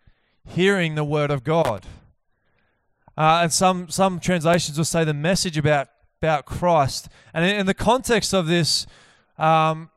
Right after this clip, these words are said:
Paul is saying that when people come to bring the gospel and, and share this message about Christ, he says that the word of God, and the word of God here is rhema. This is God speaking. God will speak through you. He will speak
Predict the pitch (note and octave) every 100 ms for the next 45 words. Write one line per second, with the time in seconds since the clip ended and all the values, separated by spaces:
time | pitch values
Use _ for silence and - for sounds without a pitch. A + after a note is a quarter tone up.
0 | _ _ - F#3+ G#3 F3+ - F#3 F#3 F#3+
1 | F3 E3+ E3+ F3 D3+ F3+ F3 - F3+ F#3+
2 | F3 D#3+ D3 E3 D3 D3 E3+ - - D#3+
3 | E3 C#3+ C3+ _ _ - C#3+ C#3 - F3
4 | F#3 - D3+ D3+ E3+ F3 D3 D3 D3+ C3+
5 | - - G3 F3 C3 - - - - _
6 | _ _ _ - F3 - G3+ F#3+ E3+ F3
7 | E3 D3+ F3 G3+ F#3+ C#3+ E3 D3+ D#3+ F3+
8 | A3+ D#3+ F3+ F3 E3+ C3+ C3+ F3 E3+ B2
9 | F#2+ - D3 F3+ C#3+ D#3+ E3+ - - -
10 | F3+ - C3+ F#2+ E2+ _ _ _ _ -
11 | F3+ G3 F#3+ - - F#3+ - - D#3 F#3+
12 | G3+ E3 C#3+ A#2+ F3+ F3 - - G3 E3+